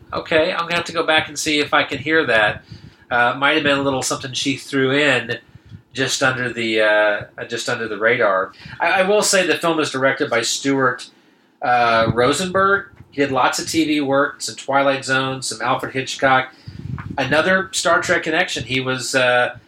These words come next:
di-, directed a lot of the episodes of The Defenders, which is William Shatner's series just before he did Incubus and Star Trek. And following this movie, uh, S-,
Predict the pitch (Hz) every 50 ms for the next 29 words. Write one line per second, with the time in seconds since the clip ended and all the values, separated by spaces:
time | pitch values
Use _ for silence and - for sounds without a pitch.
0 | _ _ _ _ - 143 139 131 - 131 127 139 131 135 147 156 156 160 139 131
1 | 123 120 123 123 139 143 147 131 123 131 135 135 131 - 135 - - 139 131 123
2 | 135 127 117 - 113 117 117 113 - - 208 247 247 208 120 117 120 135 135 -
3 | - 131 131 127 - 127 123 123 123 123 123 - - - - - - - - -
4 | 135 127 135 131 135 135 - 151 135 127 - 139 131 135 131 - - - 123 120
5 | 120 120 120 120 120 117 120 - - - 131 127 - - - 131 127 - - 120
6 | 117 117 120 120 117 117 117 - - - - - - - - - - - - 135
7 | 127 120 - 120 120 117 120 117 113 - 139 135 131 - 139 131 120 120 120 123
8 | 120 - - - - - - - - 120 117 117 117 113 113 113 110 - - 151
9 | 147 185 180 - 113 104 101 113 - - _ _ _ _ _ _ _ _ - -
10 | - - _ _ _ - - _ - 135 131 135 135 131 127 127 - 147 143 180
11 | 226 - 165 143 131 127 127 120 - 127 127 127 127 120 120 127 123 123 120 120
12 | - - - - - - - - _ - 135 123 120 120 120 120 120 120 120 120
13 | 120 - - - -